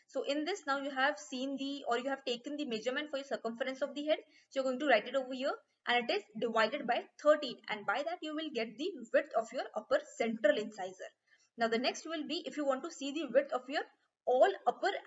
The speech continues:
anterior teeth, that is your central incisor, lateral incisor and canine of both the side.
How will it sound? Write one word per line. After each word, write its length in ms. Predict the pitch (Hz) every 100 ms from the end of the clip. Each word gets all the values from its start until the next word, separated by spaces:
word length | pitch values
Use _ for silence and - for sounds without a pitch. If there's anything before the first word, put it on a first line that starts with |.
| 208
anterior 440 | 220 240 285 320
teeth, 140 | 254 240
that 120 | 202
is 160 | 262 247
your 140 | 247 - _ _ _
central 400 | - 240 254 294
incisor, 440 | 294 294 262 262 381 _ - 208
lateral 360 | 226 233 339
incisor 480 | 277 247 226 233 311 -
and 240 | 240 294
canine 320 | 254 226 269 294
of 220 | 311 240
both 200 | 320 320
the 80 | 294
side. 240 | 294 196